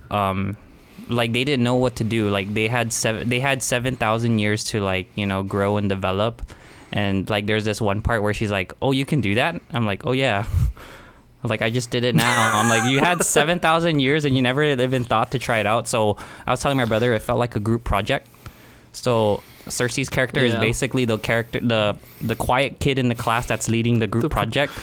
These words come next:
Speaker 1: Then,
Speaker 2: <laughs>
Speaker 1: like,
Speaker 2: She
Speaker 1: uh,
Speaker 2: procrastinates.
Speaker 1: Gilgamesh,
Speaker 2: <laughs>
Speaker 1: Gilgamesh, uh, Druids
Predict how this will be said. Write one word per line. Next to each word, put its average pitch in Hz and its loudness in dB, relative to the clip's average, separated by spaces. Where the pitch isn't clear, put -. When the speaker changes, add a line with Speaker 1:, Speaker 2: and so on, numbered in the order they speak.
Speaker 1:
Then, 120 2
Speaker 2:
<laughs> 113 4
Speaker 1:
like, 110 4
Speaker 2:
She 151 2
Speaker 1:
uh, 107 0
Speaker 2:
procrastinates. 143 4
Speaker 1:
Gilgamesh, - -
Speaker 2:
<laughs> - -
Speaker 1:
Gilgamesh, 160 2
uh, 120 4
Druids 131 2